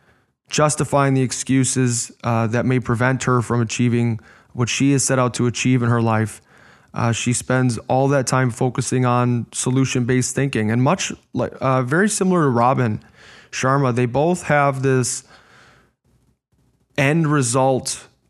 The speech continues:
uh, oriented way of thinking that helps them get through whatever present discomfort they're experiencing in their life.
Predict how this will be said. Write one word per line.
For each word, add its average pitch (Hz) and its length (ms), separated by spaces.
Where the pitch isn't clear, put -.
uh, 117 580
oriented 139 540
way 127 240
of 113 100
thinking 131 560
that 107 160
helps 143 480
them 127 300
get 101 180
through 123 220
whatever 120 340
present 131 640
discomfort 120 760
they're 113 100
experiencing 117 640
in 113 80
their 110 120
life. 107 380